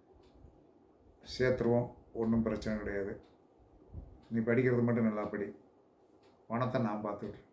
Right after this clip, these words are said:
நீ எதுக்கு வருத்தப்படுற?" அப்படின்னு தான் என் பையன்கிட்ட சொன்னேன். அப்ப என்னுடைய மனோநிலை என்பது என்ன சொன்னா, அன்னைக்கு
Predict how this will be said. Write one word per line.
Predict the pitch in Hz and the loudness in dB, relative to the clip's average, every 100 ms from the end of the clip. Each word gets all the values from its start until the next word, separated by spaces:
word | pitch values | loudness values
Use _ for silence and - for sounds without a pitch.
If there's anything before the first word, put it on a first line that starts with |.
| - | -2
நீ | 113 | 2
எதுக்கு | 117 127 | 2 2
வருத்தப்படுற?" | 113 113 110 113 107 | 2 0 -2 0 0
அப்படின்னு | 104 104 | -2 -4
தான் | 120 | -2
என் | 104 | -4
பையன்கிட்ட | 101 101 | -6 -10
சொன்னேன். | 95 110 95 - - _ _ _ - _ _ - - - - - - - - - | -10 -12 -16 -18 -20 _ _ _ -20 _ _ -20 -20 -20 -20 -20 -20 -20 -14 -8
அப்ப | 117 131 120 131 175 185 | 0 4 8 8 8 6
என்னுடைய | 135 135 123 | 4 6 6
மனோநிலை | 120 123 151 175 160 151 | 6 6 6 8 8 8
என்பது | 131 123 120 | 6 4 4
என்ன | 117 110 | 4 2
சொன்னா, | 110 113 - | 0 -2 -2
அன்னைக்கு | 117 120 120 117 151 | -2 0 0 0 0